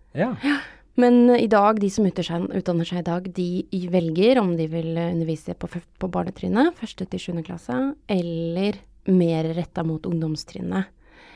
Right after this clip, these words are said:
Speaker 2: eller mot videregående da, men da må man ta tilleggs-, tilleggsutdanning.
Speaker 1: Mm.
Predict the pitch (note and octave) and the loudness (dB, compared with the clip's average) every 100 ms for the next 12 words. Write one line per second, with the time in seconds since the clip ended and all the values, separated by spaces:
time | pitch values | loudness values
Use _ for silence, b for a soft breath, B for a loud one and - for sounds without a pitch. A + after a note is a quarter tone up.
0 | B - E3+ F3+ F#3+ F#3+ F3+ - - - | B -8 -6 -4 -2 -2 -2 -6 -6 -6
1 | - F#3 F#3 F3+ F#3 F3 D#3+ D#3+ D#3 F#3 | -4 -2 0 0 0 -2 -2 -2 -6 -8
2 | F#3 - E3 E3 - F3+ F#3 - E3 - | -8 -4 -4 -8 -10 -10 -8 -8 -8 -12
3 | - D#3+ D#3 D#3+ _ B2+ B2 G#2 | -14 -10 -10 -12 _ -8 -6 -8